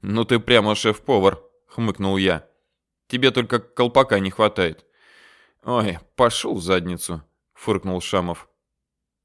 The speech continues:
После обеда все продолжилось снова.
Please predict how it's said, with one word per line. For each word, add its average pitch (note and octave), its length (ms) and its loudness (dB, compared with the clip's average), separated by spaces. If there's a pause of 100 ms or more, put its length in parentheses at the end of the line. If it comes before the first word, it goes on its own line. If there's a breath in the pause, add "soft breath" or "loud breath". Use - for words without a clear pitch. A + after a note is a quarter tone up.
(920)
После A2 380 4
обеда C3+ 420 4
все - 260 0
продолжилось F#2+ 720 -2
снова. F2 560 -4